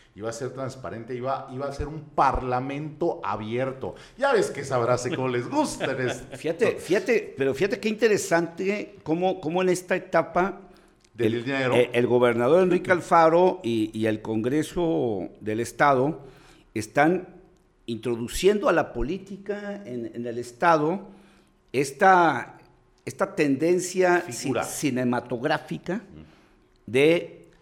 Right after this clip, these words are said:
Speaker 2: que tú saques una película y después saques la precuela de la
Speaker 1: Mm.
Speaker 2: película, ¿no?
Speaker 1: Ah, sí,
Speaker 2: O
Speaker 1: es
Speaker 2: sea,
Speaker 1: que está padre.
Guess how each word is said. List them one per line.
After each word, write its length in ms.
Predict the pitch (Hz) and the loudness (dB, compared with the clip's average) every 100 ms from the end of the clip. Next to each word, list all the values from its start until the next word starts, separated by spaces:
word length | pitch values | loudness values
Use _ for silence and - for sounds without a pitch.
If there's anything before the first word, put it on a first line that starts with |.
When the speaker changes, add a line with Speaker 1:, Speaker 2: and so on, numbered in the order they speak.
| _ _ _ _ | _ _ _ _
Speaker 2:
que 100 | - | -16
tú 220 | - 160 | -6 -4
saques 400 | 160 202 196 180 | -2 -2 -2 -6
una 240 | - 175 180 | -4 -4 -2
película 640 | 165 156 151 135 135 160 175 - - | -2 -2 -6 -6 -4 -4 -6 -16 -6
y 120 | 123 | -4
después 420 | 110 - - 151 | -4 -6 -2 -2
saques 320 | - 151 156 | -2 -6 -6
la 160 | - - | -4 -4
precuela 520 | 104 92 - - 151 | -6 -6 0 0 0
de 100 | 80 | -2
la 80 | 82 | -8
Speaker 1:
Mm. 80 | 101 | -10
Speaker 2:
película, 400 | 80 76 - - - | -12 -14 -18 -20 -20
¿no? 100 | - _ _ _ _ _ _ _ | -20 _ _ _ _ _ _ _
Speaker 1:
Ah, 180 | 76 90 | -16 -14
sí, 140 | - - | -14 -10
Speaker 2:
O 20 | |
Speaker 1:
es 60 | |
Speaker 2:
sea, 180 | - 117 | -6 -4
Speaker 1:
que 60 | 104 | -6
está 220 | - 90 | -10 -10
padre. 280 | 90 82 | -10 -10